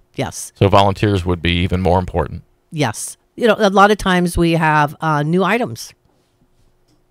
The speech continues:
Speaker 1: that come in. And, you know,
Speaker 2: Mm-hmm.
Speaker 1: as, and I have to say, most of the time it's women that will buy extra things and, and then think, "Oh, okay, I'm gonna, it was a great deal," and then, then they donate it.
Speaker 2: Yeah. Well, that's all right.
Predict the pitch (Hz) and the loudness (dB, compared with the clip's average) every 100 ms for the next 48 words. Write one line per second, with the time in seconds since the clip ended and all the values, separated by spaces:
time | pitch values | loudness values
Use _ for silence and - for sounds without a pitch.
0 | - 180 180 _ - 143 113 127 - _ | -6 0 0 _ -6 -4 -6 -12 -16 _
1 | - 196 208 - 247 196 196 - _ - | -6 -2 -2 -4 0 2 2 -2 _ -4
2 | 175 160 - _ - 240 240 233 233 233 | -4 -4 -12 _ -4 -4 0 2 4 2
3 | 190 - 180 175 175 208 - 175 156 - | -2 2 4 4 4 2 2 -6 -6 -4
4 | 156 143 - 151 165 190 156 170 - - | -2 -2 -6 0 0 0 -2 -4 -10 -20
5 | - 160 160 _ _ - 160 143 143 143 | -6 -2 -2 _ _ -4 -2 0 2 2
6 | 135 143 - 135 - 135 123 131 123 117 | 2 -4 -4 -8 -4 -4 -4 -6 -8 -10
7 | _ _ _ _ _ _ - 147 135 123 | _ _ _ _ _ _ -2 0 0 0
8 | 120 - - 131 127 202 196 175 185 151 | -4 -8 -6 -4 2 4 6 6 4 2
9 | 147 170 151 156 156 185 185 165 165 175 | 4 4 2 0 0 0 0 -2 2 2
10 | 151 160 151 151 143 147 151 _ _ 233 | 2 -2 0 0 -2 -2 -4 _ _ 0
11 | 214 170 156 - 147 117 110 - - - | 2 0 -2 0 0 0 -4 -10 -12 -10
12 | - 208 - - _ - 113 90 - - | -4 0 0 -4 _ -2 -2 -2 -4 -6
13 | - 50 | -4 -8